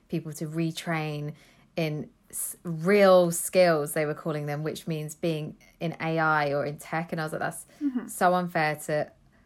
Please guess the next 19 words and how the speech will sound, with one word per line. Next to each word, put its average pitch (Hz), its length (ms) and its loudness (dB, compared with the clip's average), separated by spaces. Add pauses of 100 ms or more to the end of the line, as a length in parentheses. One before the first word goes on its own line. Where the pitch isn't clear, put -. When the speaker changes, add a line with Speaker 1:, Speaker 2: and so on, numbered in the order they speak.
(140)
Speaker 1:
to - 120 -10
artists 151 480 -4
and 147 80 -12
creatives, 143 460 -8
because 139 320 -12
they 139 220 -2
also 139 580 -4 (160)
have - 320 -8
just, 143 240 -8 (160)
add 147 280 -4
just 151 200 -10
as 143 80 -14
much 147 180 -10
value," 131 380 -6
because 135 500 -12 (460)
who 170 100 -2
do 170 80 -6
you 180 80 -6
think 170 380 -6